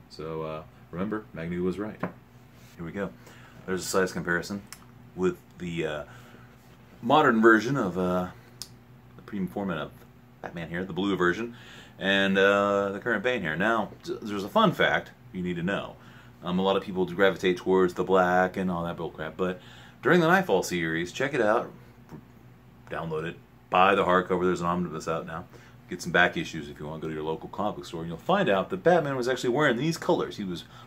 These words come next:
representing blue and yellow, and he got his ass kicked for it.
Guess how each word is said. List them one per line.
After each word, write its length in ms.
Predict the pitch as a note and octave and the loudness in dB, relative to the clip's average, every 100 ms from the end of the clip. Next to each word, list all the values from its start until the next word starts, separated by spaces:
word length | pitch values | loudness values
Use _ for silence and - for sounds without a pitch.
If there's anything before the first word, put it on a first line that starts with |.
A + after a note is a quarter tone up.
| - | -2
representing 680 | A#2+ C3 A#2+ - G#2 G2 F2+ - - - - | 2 4 4 4 0 -2 -6 -12 -20 -20 -4
blue 320 | D3 C#3+ D#2 - - - | 4 4 4 -2 -16 -12
and 140 | F2+ | -6
yellow, 500 | G#2 A2+ F2+ D2 C#2 - - - - - - - - - | 2 4 4 0 -8 -16 -20 -20 -20 -20 -20 -20 -20 -14
and 80 | F2 | -8
he 60 | E2 | -2
got 140 | E2 | -2
his 100 | E2 | 0
ass 220 | F2+ E2+ | -2 -2
kicked 220 | - - - | -8 -14 -14
for 240 | D2+ | -12
it. 60 | G1+ | -12